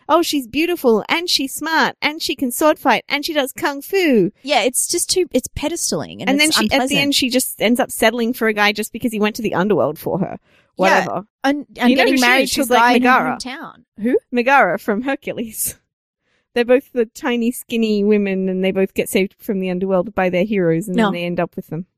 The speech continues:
Speaker 1: Although Megara was a lot more flawed and a lot more interesting than poor
Speaker 2: Yeah,
Speaker 1: Maria.
Speaker 2: and she's just doesn't have any of the, like, it's, it's too, it's, it does smack of movies made by men, stories written by men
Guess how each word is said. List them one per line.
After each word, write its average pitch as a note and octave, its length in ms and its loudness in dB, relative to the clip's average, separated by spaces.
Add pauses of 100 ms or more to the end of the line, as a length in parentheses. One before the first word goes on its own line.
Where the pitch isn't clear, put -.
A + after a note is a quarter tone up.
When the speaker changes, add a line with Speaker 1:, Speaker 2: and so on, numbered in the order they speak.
(120)
Speaker 1:
Although G#3 200 -2
Megara G3 380 4
was F#3 160 -4
a F3 60 -2
lot F3 220 0
more F3 140 -6
flawed F3+ 320 2
and F#3 100 -2
a F3 60 -2
lot D3+ 140 -4
more E3+ 180 -2
interesting E3 480 -12
than E3 160 -10
poor C4+ 160 -4
Speaker 2:
Yeah, E4+ 140 2 (100)
Speaker 1:
Maria. - 160 -4 (220)
Speaker 2:
and A#3+ 140 0
she's C4 280 -2
just - 240 -4
doesn't A3 320 -2
have F#3+ 320 -6 (640)
any A#3+ 300 4
of A3+ 80 -10
the, - 80 0
like, A3+ 160 0
it's, A#3 160 -4
it's - 200 -4
too, - 240 -4
it's, - 280 0
it A#3 240 0
does A#3 180 2
smack F#3+ 380 -6
of F3+ 180 -6
movies F#3+ 380 0
made F3 160 -6
by E3+ 120 -2
men, E3 320 -2 (220)
stories F3+ 500 0
written F#3 220 -6
by E3+ 140 -4
men F3+ 320 -2